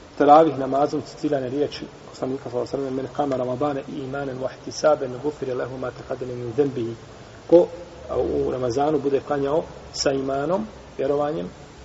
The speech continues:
a, wa ihtisaben, i tražeći nagradu samo od Allaha, te barek ta'ala, bit ćemo oprošteni, bit ćemo oprošteni prošli grijesi. Poslanik je, kao što je poznato, klanjao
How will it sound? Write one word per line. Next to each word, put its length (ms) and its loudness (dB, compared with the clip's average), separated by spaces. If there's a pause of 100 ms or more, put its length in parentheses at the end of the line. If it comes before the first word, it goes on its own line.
a, 40 -10
wa 360 -6
ihtisaben, 580 4
i 40 -2
tražeći 460 0
nagradu 320 -2
samo 200 2
od 80 2
Allaha, 260 0
te 120 0
barek 300 0
ta'ala, 240 0
bit 100 -8
ćemo 180 -8
oprošteni, 440 -6 (480)
bit 120 0
ćemo 220 0
oprošteni 440 -6 (1040)
prošli 420 -2 (100)
grijesi. 420 2 (3000)
Poslanik 420 2
je, 60 2
kao 240 -2
što 120 -4
je 60 -6
poznato, 380 0
klanjao 280 0